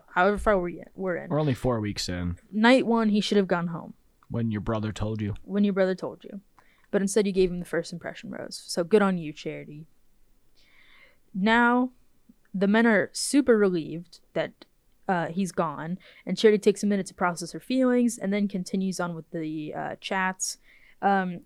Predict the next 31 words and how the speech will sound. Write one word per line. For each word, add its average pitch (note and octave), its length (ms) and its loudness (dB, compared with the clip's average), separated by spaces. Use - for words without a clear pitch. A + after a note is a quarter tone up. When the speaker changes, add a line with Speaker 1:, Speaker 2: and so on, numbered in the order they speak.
Speaker 1:
she - 140 -2
has A3 100 2
a A#3+ 60 0
conversation G#3+ 640 0
with F#3 180 -2
several A#3+ 280 2
contestants, G3 560 -2
but - 160 -6
then A#3 160 4
settles A3 320 2
on G#3 160 0
Joey F3 280 2
for E3+ 120 -8
the E3 80 -6
date D3+ 260 -8
rose. - 540 -12
Speaker 2:
Nice. - 380 -2
Speaker 1:
This D4+ 100 2
was C4 140 2
fine. F3 440 -2
It G3+ 60 2
was A3+ 120 4
kinda C#4+ 180 4
boring E3+ 360 2
at D3+ 120 -12
this D3+ 160 -6
point. D#3 320 -10
Like, D#3+ 160 -6
once G#3 200 -2
Braden F3 360 -2
left, G3 360 -4